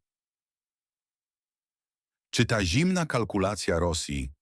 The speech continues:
na zawsze zmieniła zasady gry w tym konflikcie, ustanawiając nowy, bezlitosny paradygmat? Zastanówcie się, jak daleko posuną się strony w tej nowej,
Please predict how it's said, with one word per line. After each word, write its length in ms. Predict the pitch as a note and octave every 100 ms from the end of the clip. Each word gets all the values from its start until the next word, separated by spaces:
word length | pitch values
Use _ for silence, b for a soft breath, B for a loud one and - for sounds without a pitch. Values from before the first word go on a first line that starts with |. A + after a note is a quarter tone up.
| -
na 180 | F#2 F2+
zawsze 440 | F#2 C3 - B2
zmieniła 440 | E2+ F2+ F#2 G2+
zasady 440 | E2 D#2+ - G2 F2
gry 220 | D#2+ F#2+
w 60 | -
tym 180 | D#2+
konflikcie, 680 | D2+ D2+ D2 E2 D2+ - D2 C#2+ B B B
ustanawiając 800 | - - D#2+ D#2+ F2+ E2+ D2+ -
nowy, 480 | D#2+ F2 F#2 G2+ G#2+ - -
bezlitosny 840 | D#2 F2+ D#2+ D#2+ C#2+ D#2+ - D#2
paradygmat? 720 | D2 D2+ C2+ C#2+ E2+ A2+ - _ _ _ _ _ _ _ -
Zastanówcie 680 | D#2 A2 - A2+ E3 - D#2
się, 360 | - E2 D#2+ E2 -
jak 320 | D#2 G#2 B2+
daleko 440 | A#2+ G#2+ G2 F#2+
posuną 480 | E2+ D#2+ - F#2 D#2
się 160 | C#2+ C2
strony 360 | - D#2 D#2
w 80 | C#2+
tej 160 | - D2
nowej, 520 | D2+ E2+ E2+ E2+ E2+